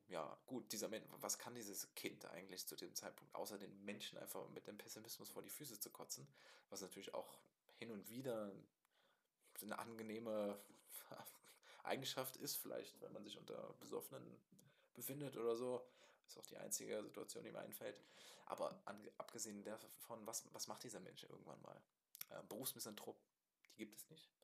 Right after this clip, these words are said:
Und damit meinte ich ja nicht, ähm, irgendwelche Berufsstände, die durch ihren Beruf per se zu Berufsmisanthropen werden, sondern einfach einen Menschen, der misanthropisch, der, der, der Misanthrop,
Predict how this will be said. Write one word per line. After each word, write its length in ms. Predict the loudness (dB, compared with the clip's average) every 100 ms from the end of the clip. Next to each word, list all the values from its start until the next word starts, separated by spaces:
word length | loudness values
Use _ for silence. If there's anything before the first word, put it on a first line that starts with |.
| _ -20 -20 -20 -6
Und 380 | 0 0 0 0 2
damit 200 | 2 6
meinte 280 | 6 6 2
ich 60 |
ja 100 | 0
nicht, 360 | 0 -2 -2 0
ähm, 320 | 4 4 4 -2 -10 -6
irgendwelche 300 | -2 -2 -2
Berufsstände, 640 | -2 2 2 4 4 2
die 320 | -2 -4 -6 -8 _ -4
durch 240 | 0 0
ihren 240 | 0 -2 -2
Beruf 340 | -4 -4 -6
per 160 | 0 2
se 500 | 2 2 0 -2 -6 -12 -12 -4
zu 180 | -4
Berufsmisanthropen 760 | -2 -6 -6 -4 -6 -4 -8 -4
werden, 260 | -2 -2 -4
sondern 340 | -4 -4 -4
einfach 280 | -6 -6 -6
einen 160 | -8 -8
Menschen, 400 | -6 -6 -6 -14 _ _ _ _ _ _ _ -8
der 140 | -8
misanthropisch, 840 | -6 -6 -6 -6 -6 -2 0 0 -2 _ _ _ _ _ -20 -20 -6
der, 180 | 0 0 0 -8
der, 80 | -4
der 80 | -2
Misanthrop, 500 | 2 2 2 -6 -8